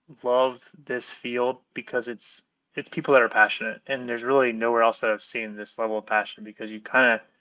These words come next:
you have to dedicate yourself. It's not just another job. It's something that requires you bearing the load of starting a company, which in of itself is challenging, but also creating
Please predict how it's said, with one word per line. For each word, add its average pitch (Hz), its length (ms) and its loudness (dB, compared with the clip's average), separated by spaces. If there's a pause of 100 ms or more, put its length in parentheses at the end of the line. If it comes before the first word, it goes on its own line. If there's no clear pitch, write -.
(560)
you 131 80 4
have 147 100 6
to 139 100 0
dedicate 127 420 2
yourself. 117 340 0
It's 117 120 0
not 151 120 2
just 131 160 -4
another 123 240 -2
job. 113 460 2
It's 117 140 -8
something 123 360 -6
that 107 280 -2 (500)
requires 117 580 4
you 123 400 -6 (240)
bearing 113 300 2
the 107 100 -6
load 110 420 0
of 113 100 -4
starting 120 460 2
a 113 60 -6
company, 117 400 -8
which 123 320 -6
in 127 100 -2
of 110 80 -4
itself 117 460 2
is 123 120 -6
challenging, 147 520 -4 (400)
but 123 80 -2
also 120 680 2 (720)
creating 131 720 -4